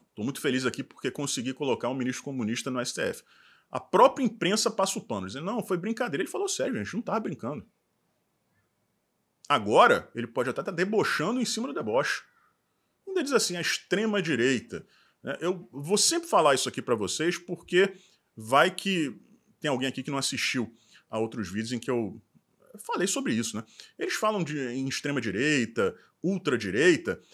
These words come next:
porque eles querem forçar, né, abrir um espaço ali pra a falsa direita. Geraldo Alckmin, é, M B L, João Amoedo, a turminha de Nando Moura,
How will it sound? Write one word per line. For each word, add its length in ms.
porque 200
eles 200
querem 500
forçar, 760
né, 180
abrir 340
um 100
espaço 580
ali 400
pra 420
a 120
falsa 520
direita. 480
Geraldo 460
Alckmin, 800
é, 640
M 160
B 120
L, 920
João 380
Amoedo, 1040
a 100
turminha 380
de 140
Nando 320
Moura, 880